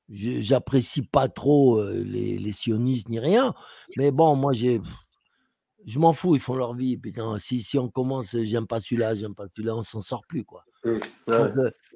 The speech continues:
Speaker 1: moi, je trouve que c'est très bon pour le Maroc, point barre, c'est tout. Maintenant, l'Algérie, elle va plus les emmerder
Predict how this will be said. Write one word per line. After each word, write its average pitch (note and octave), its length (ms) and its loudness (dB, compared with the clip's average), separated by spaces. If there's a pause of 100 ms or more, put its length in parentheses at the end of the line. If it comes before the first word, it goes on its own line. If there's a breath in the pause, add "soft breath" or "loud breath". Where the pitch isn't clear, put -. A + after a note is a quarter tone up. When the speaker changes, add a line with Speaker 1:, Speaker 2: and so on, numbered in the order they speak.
(120)
Speaker 1:
moi, F3+ 180 10
je F#3 120 8
trouve F3+ 320 6
que E3+ 100 6
c'est D3 220 4
très G#3 220 8
bon F#3 200 8
pour C3+ 200 4
le C3+ 80 8
Maroc, B2 500 4
point B2+ 160 4
barre, G2 320 -4
c'est - 220 -6
tout. G#2+ 100 -12 (280 loud breath)
Maintenant, F3 280 10
l'Algérie, E3 420 6
elle E3+ 140 6
va B2+ 120 2
plus G3+ 200 2
les D3+ 220 4
emmerder B2 520 0